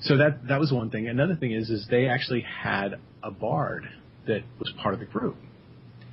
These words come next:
And, um, I, I kinda crafted this, this persona, this personality for this bard. And he's just this loud,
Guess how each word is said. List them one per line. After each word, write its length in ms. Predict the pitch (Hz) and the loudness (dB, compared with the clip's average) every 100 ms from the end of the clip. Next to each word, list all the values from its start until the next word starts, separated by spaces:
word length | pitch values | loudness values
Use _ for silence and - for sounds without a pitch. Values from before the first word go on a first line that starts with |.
| - - - - - - - - | -18 -20 -18 -20 -20 -18 -18 2
And, 460 | 139 135 135 127 127 | 6 8 6 6 2
um, 520 | - - 60 52 - - - - - - - - - - - | -2 -6 -6 -6 -12 -20 -20 -20 -20 -20 -20 -20 -20 -20 -4
I, 160 | - 139 - | 0 2 2
I 80 | 120 - | -2 2
kinda 180 | 175 | 2
crafted 640 | 160 - 107 117 131 143 110 | 0 -4 -4 -2 0 0 2
this, 340 | 104 101 - | 0 -2 -6
this 160 | 117 110 - - | -6 -8 -8 0
persona, 540 | 135 - 127 139 117 | 0 2 2 4 4
this 160 | 98 - - | 0 -6 -8
personality 540 | 113 110 104 117 107 | -8 -4 -2 0 0
for 80 | - | -4
this 140 | - - | -10 -6
bard. 420 | - 143 156 98 - - - - - | -2 2 4 4 0 -12 -20 -20 -6
And 100 | - 165 | 2 4
he's 120 | 156 | 6
just 260 | 214 220 - | 6 6 6
this 380 | 139 110 - - - - - - - - - - - - - - - - - - | 4 6 2 -6 -12 -20 -20 -20 -20 -20 -20 -20 -20 -20 -20 -20 -20 -20 -16 -4
loud, 760 | 117 127 139 139 143 139 143 | 0 2 4 6 6 6 6